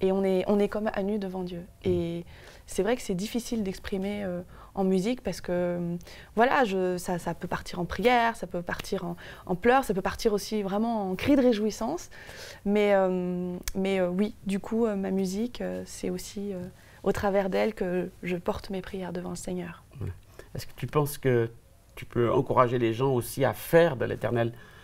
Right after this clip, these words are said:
Speaker 2: leur délice, ou c'est réservé à des gens exceptionnels comme toi ?
Speaker 1: Non, je pense que la grâce de Dieu est pour tout le monde, quelle que soit la réponse qu'on y donne. Euh, son amour est inconditionnel, c'est-à-dire qu'il n'y a aucun prérequis,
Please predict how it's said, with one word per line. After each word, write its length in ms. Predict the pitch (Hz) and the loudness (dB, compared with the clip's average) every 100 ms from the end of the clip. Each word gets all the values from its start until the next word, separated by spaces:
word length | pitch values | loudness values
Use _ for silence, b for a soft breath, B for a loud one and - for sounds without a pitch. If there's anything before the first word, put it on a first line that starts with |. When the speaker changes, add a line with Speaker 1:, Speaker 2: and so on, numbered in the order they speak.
| B B 120 | B B 4
Speaker 2:
leur 180 | 135 | 6
délice, 540 | 120 120 147 202 - - - | 6 2 2 -2 -6 -12 -8
ou 60 | |
c'est 200 | - 107 | -4 -2
réservé 460 | 110 120 117 110 117 | 2 2 2 0 -2
à 80 | 107 | 0
des 100 | 104 | -2
gens 140 | 104 | -4
exceptionnels 520 | 107 110 - 110 120 | -4 -6 -4 -2 -2
comme 160 | 110 101 | -2 -4
toi ? 180 | 107 107 - B B B B | -6 -8 -12 B B B B
Speaker 1:
Non, 200 | 202 196 | 2 2
je 100 | 190 | 2
pense 180 | 247 262 | -2 0
que 260 | 220 202 - | 2 2 2
la 120 | 202 | 0
grâce 280 | 190 247 262 | 2 2 2
de 40 | 196 | 0
Dieu 300 | 190 220 226 | -2 -2 0
est 100 | 196 | -4
pour 200 | - - | -6 -10
tout 140 | - | -4
le 60 | 208 | -2
monde, 340 | 185 175 175 - B B B | -2 -4 -8 -12 B B B
quelle 140 | 214 208 | 0 2
que 100 | 233 | 2
soit 180 | 233 | 4
la 80 | 220 | 2
réponse 480 | 208 202 202 202 - | 0 -4 -4 -4 -4
qu'on 640 | 190 180 180 175 - 180 175 | -4 -2 -2 -4 -4 -2 0
y 100 | 170 | 0
donne. 360 | 165 180 226 - B B B B - | 0 -2 -8 -14 B B B B -6
Euh, 540 | 175 175 165 165 160 170 | -2 -2 -2 -4 -8 -6
son 240 | - 220 | 0 4
amour 320 | 220 226 262 - | 6 6 6 4
est 160 | 196 - | -2 -2
inconditionnel, 720 | 202 208 196 - 202 - - - | -4 -4 -6 -8 -10 -12 -14 -6
c'est-à-dire 480 | 214 202 202 240 - | -2 0 0 0 -2
qu'il 160 | 196 | -4
n'y 80 | 190 | -4
a 80 | - | 0
aucun 280 | 233 240 226 | 0 0 -4
prérequis, 540 | - 196 185 - - | -6 -10 -10 -12 -12